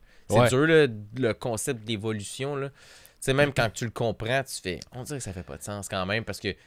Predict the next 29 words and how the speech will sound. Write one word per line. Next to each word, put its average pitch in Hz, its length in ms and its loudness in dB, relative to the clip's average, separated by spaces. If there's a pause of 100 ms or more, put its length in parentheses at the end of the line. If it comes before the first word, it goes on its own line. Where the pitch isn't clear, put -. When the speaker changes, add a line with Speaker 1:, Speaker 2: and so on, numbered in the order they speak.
(320)
Speaker 1:
j-, - 440 -6 (220)
mon 101 140 -4
cerveau 110 340 2
est 90 80 0
pas - 240 -4
capable 104 160 0
de 90 60 -4
se - 40 -18
projeter - 380 -10
là 101 180 -4
à 92 40 -4
un, 85 140 -6 (100)
à 98 80 -4
un 90 80 -4
certain - 400 -8
point, 90 280 -8
là. 110 140 -8
Tu - 100 -12
fais 101 100 -4
juste - 140 -12
accepter 104 600 -4
l'idée, 95 400 -8
là, 127 100 -12
tu - 60 -20
sais. 135 160 -12 (300)
T'as 113 80 4
comprendras 104 420 0
jamais 107 400 0
vi-, 95 80 -8